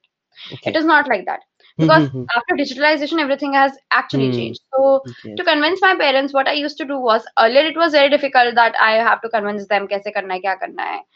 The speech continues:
Speaker 2: But eventually what ad-, uh, what strategy I adopt was that, uh, there are a lot of testimonies that a lot of coaches put forward on YouTube that by
Speaker 1: Mm-hmm।
Speaker 2: enrolling in their programs or so on and
Speaker 1: Mm-hmm।
Speaker 2: so forth, they were able to create some online successes। So,
Speaker 1: Okay।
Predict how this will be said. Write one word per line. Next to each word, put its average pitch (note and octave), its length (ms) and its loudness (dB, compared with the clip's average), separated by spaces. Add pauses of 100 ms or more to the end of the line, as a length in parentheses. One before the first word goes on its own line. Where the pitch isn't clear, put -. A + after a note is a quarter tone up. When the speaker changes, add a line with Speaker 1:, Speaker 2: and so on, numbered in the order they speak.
(380)
Speaker 2:
But - 220 -2
eventually C#4 420 2
what D#4+ 300 2
ad-, B3 140 0
uh, A#3 160 4
what C#4 180 0
strategy C4+ 560 0
I D4+ 240 6
adopt B3 340 2
was G#3+ 260 2
that, A3 260 2
uh, G#3+ 520 4
there C4+ 160 2
are D#4+ 60 4
a - 20 -2
lot D#4+ 160 4
of G#4+ 120 -6
testimonies B3 720 -2
that A#3+ 140 0
a C4 140 -4
lot C4 80 2
of C#4+ 160 -8
coaches C4+ 400 -4 (220)
put C#4+ 140 -8
forward A3 380 2
on B3 180 0
YouTube A#3 560 -6 (400)
that C#4 260 0
by B3+ 160 4
Speaker 1:
Mm-hmm। D4+ 60 4
Speaker 2:
enrolling D4 460 0
in D#4 120 -2
their D#4 160 2
programs A#3 640 0
or A#3 140 -2
so A#3 180 -4
on A#3+ 140 0
and A#3+ 120 -8
Speaker 1:
Mm-hmm। - 0 -
Speaker 2:
so G#3 220 -6
forth, D#4 220 -2
they C#4 200 -4
were C4+ 140 0
able B3+ 260 -2
to C#4+ 120 -10
create B3 260 -6
some E4 140 0
online B3 400 2
successes। - 1080 -8
So, - 260 -20 (200)
Speaker 1:
Okay। D#4+ 240 4